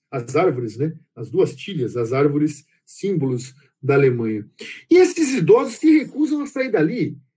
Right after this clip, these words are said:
Só que o Fausto é bastante simpático com esses idosos, né? Ele tem um certo carinho com esses idosos. Esses idosos são Filemon e Baucis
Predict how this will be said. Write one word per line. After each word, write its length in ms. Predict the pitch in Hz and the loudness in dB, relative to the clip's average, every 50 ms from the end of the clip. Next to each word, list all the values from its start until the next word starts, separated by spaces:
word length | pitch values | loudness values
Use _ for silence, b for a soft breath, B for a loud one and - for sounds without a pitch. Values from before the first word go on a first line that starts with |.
| _ _ _ _ _ _ _ _ | _ _ _ _ _ _ _ _
Só 140 | - - - | -12 -8 -2
que 80 | - 370 | 0 0
o 40 | 330 | 2
Fausto 360 | - - 440 220 240 - - | 2 4 4 4 4 2 0
é 60 | 254 | 0
bastante 320 | - 254 - - 254 233 | 0 -2 -2 -4 -8 -10
simpático 640 | - - 254 233 - - 226 233 - - - 165 165 | -10 -12 -10 -6 -6 -4 -4 -4 -6 -8 -8 -8 -6
com 80 | 170 | -6
esses 200 | 170 165 - 165 151 | -6 -6 -4 -4 -4
idosos, 560 | 151 131 123 131 151 143 123 110 104 107 113 | -4 0 2 2 2 2 2 -2 -4 -6 -6
né? 80 | 120 139 | -2 -2
Ele 100 | 160 160 | 0 0
tem 140 | - 190 180 | 0 -2 -2
um 40 | 170 | 0
certo 280 | - 214 202 - - | 0 0 -2 -2 -6
carinho 500 | - - 170 131 127 165 196 196 165 139 | -6 -4 -2 0 0 0 -2 -2 -2 -4
com 80 | 127 139 | -4 -4
esses 220 | 131 - - 117 | -6 -8 -8 -10
idosos. 340 | 123 117 113 107 104 - - B B B B | -8 -6 -4 -4 -4 -6 -8 B B B B
Esses 180 | 180 175 170 | 4 4 4
idosos 340 | 196 165 190 208 202 - - | 4 4 4 4 4 2 2
são 160 | - 226 220 | 2 2 2
Filemon 600 | 170 165 - 220 247 247 262 240 240 247 247 226 - _ - | 2 -2 -8 -6 -4 -4 -2 -2 -2 -2 -2 -4 -8 _ -8
e 80 | - 196 | -6 -4
Baucis 1000 | 160 123 170 170 190 208 208 185 - - - 120 104 - - - - - - | -2 2 2 2 4 4 2 2 0 -4 -10 -10 -10 -12 -14 -20 -20 -20 -20